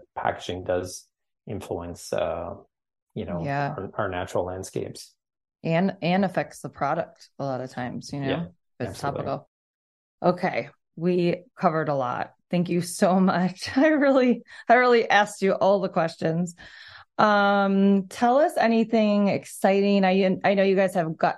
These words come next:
Speaker 2: Glow coming out. Will that be out before the end of the year?
Speaker 1: Yes. Yes. We, uh, the product is, is kind of, it's on its way to the warehouse.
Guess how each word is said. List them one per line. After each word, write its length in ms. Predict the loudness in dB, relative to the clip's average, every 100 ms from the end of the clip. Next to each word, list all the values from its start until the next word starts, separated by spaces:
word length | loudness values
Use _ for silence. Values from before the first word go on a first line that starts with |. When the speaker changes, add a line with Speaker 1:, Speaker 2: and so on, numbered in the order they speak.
| -4
Speaker 2:
Glow 500 | 0 2 4 2 0
coming 360 | -2 0 2 0
out. 420 | 0 0 0 0
Will 120 | 2
that 180 | 2 2
be 120 | 2
out 220 | 2 0
before 280 | -4 -2 -2
the 80 | 0
end 160 | -2 0
of 80 |
the 100 | 0
year? 340 | 0 0 -2 -4 _ _ _ _ _ _ _ _ _ 0
Speaker 1:
Yes. 800 | 4 4 4 -2 -12 -14 -18 -20 _ _
Yes. 320 | 0 0 0 2
We, 360 | 2 4 4
uh, 480 | 4 4 4 2 0 -8 _ _ _ _ _ _ -2
the 120 | -2
product 480 | 0 4 6 4 4
is, 400 | 4 4 0 -2
is 180 | -4 -4
kind 180 | -4 -2
of, 60 |
it's 140 | -4 -2
on 160 | -2
its 180 | -4 -2
way 160 | -2 -2
to 80 | -4
the 80 |
warehouse. 600 | -2 -2 -4 -8 -12 -18